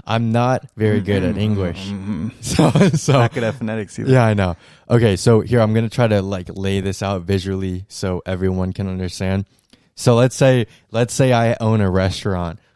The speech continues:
Speaker 1: called Bob and Jim's, right?
Speaker 2: Okay.
Speaker 1: It's called Bob and Jim's.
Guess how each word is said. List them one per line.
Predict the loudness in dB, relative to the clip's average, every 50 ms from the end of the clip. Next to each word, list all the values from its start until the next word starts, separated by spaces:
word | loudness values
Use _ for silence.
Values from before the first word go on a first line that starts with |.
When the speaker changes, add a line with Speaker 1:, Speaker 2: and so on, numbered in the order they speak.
| _ _
Speaker 1:
called | -10 -4 -2 0 0 0 -2 -4 -6
Bob | -6 -6 -4 -4 -4 -4 -4 -4
and | -2 -4 -4
Jim's, | -4 -4 -4 -4 -4 -6 -8 -10 -12 -14 -18 _ _ _ _ _ _ _ -6
right? | -4 -2 -2 -2 -4
Speaker 2:
Okay. | -6 -8 -8 -10 -10 -8
Speaker 1:
It's | -10 -10 -6
called | -2 0 0 0 0
Bob | 0 0 0 0 0 -2
and | -2 -2
Jim's. | -2 -2 0 0 -2 -2 -6 -10